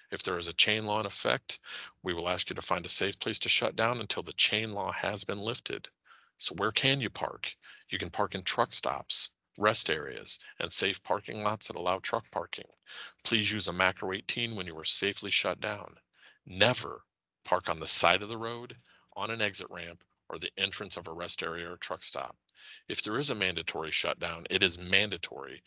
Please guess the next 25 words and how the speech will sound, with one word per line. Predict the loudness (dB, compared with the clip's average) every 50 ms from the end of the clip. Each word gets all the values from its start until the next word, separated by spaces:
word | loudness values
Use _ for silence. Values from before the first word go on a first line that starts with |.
| -20 -20 -14 -6
Doesn't | -6 -4 -4 -4 -4
matter | -4 -4 -4 -4 -6
if | -8 -6
you're | -8 -8
an | -8 -8 -2
independent | -2 -2 -2 -2 -6 -6 -6 -6 -6 -6
contractor, | -4 -2 -2 -2 -4 0 0 0 0 0 -2 -4 -4 -6 -6 _ -20 -20 -20 -20 -16 -16
a | -12
company | -10 -8 -8 -6 -6 -6 -8 -8
driver, | -4 -2 0 -2 -2 -2 -6 -10 -10 _ _ -20 -20 -20 _ -4
have | 0 0 0 0
a | 0
dedicated | -2 -2 0 0 0 0 -2 -2 -2 -2 -6
lane, | -4 -4 -4 -4 -6 -8 -10 -10 -12 _ _ -20 -20 -18 _ -8
running | -8 -8 -6 -6
a | -6
high | -4 -2 -4 -4
value | -4 -6 -6 -6 -8 -10 -8
load, | -6 -4 -4 -2 -4 -6 -8 -10 -14 -20 -16 -10
or | -6 0
have | 4 4 4 4
a | 2
time | 0 0 0 0 0
sensitive | -2 -2 -2 -2 -2 -4 -4 -4 -6 -6
load. | -8 -8 -10 -10 -12 -14